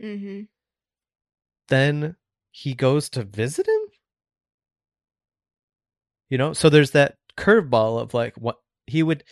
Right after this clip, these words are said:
Speaker 2: it, it, that is not in line with his normal behavior, right? So something, that is, there's a unique sort of twist of, like, why would he agree to do this?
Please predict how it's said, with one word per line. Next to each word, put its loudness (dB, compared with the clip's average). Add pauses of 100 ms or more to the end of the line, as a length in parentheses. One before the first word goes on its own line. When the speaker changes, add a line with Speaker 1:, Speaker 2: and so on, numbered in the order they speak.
(180)
Speaker 2:
it, -4
it, -8
that 2
is -4 (420)
not -2 (280)
in -4
line -2
with -4
his -4
normal 0
behavior, -8
right? -8 (520)
So -6
something, -4
that 4
is, 0
there's 2
a -2
unique -2
sort -2
of -10
twist 0
of, -8
like, -6
why 0
would -4
he -2
agree -4
to -10
do -6
this? -16